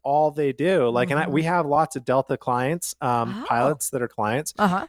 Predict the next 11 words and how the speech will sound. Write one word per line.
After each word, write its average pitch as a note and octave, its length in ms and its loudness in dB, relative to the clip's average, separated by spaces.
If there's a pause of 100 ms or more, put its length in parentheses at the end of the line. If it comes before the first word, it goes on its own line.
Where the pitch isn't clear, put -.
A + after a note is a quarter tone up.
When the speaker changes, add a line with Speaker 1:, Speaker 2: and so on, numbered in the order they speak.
(140)
Speaker 1:
and C3 480 -2
they F3 300 2
literally D3 600 0
focus D3+ 720 0
on B2 500 -2 (380)
hours D3+ 460 0
upon A#2 440 -2
hours B2+ 580 0
of A#2+ 260 -4 (140)
flight C#3 380 0
training B2 720 -2